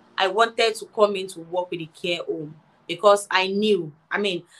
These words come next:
I've watched a lot of videos, I've done my research, I've read a lot, and I know the differences between N H S and care home.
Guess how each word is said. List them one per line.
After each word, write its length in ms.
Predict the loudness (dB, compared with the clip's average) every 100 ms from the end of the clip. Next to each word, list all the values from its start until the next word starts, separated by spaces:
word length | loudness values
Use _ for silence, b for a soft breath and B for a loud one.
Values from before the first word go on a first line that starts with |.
| b -2
I've 140 | 0
watched 180 | 2 2
a 40 |
lot 180 | 2 0
of 140 | -2 -6
videos, 680 | -6 2 4 4 0 -4 B B -2
I've 140 | 0
done 160 | 2 2
my 140 | 2
research, 640 | 0 -4 0 6 8 6 2
I've 260 | -2 -4 -10
read 320 | -4 -2 -2
a 120 | -6 -4 -4
lot, 340 | -2 -2 -4 -6
and 180 | -6 -4
I 140 | -8
know 220 | -8 -6 -6
the 180 | -6 -10
differences 640 | -14 -6 -6 -6 -8 -14
between 320 | -14 -10 -8
N 180 | -6 -6
H 200 | -6 -4
S 120 | -4 -4
and 200 | -8 -8
care 240 | -4 -2
home. 240 | -4 -8